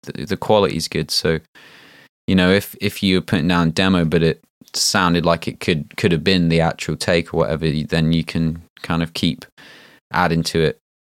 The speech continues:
So yeah, I try and use the reel-to-reel just for everything I'm recording now.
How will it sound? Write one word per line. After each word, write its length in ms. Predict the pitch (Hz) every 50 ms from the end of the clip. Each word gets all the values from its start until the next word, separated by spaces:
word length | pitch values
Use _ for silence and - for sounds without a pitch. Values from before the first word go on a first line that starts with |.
| _ _ _ -
So 140 | - - - 95
yeah, 180 | 95 92 85
I 60 | 87
try 220 | 87 - 117 107 104
and 100 | 98 95
use 280 | 95 92 90 85 -
the 200 | - - 90 80
reel-to-reel 540 | 76 85 92 90 87 - - 90 87 87 85
just 180 | 80 - - -
for 120 | - 85
everything 440 | 85 90 85 90 82 - - 78 80
I'm 160 | 78 78 78
recording 440 | 80 - - - 80 80 80 78 78
now. 200 | 78 78 78 76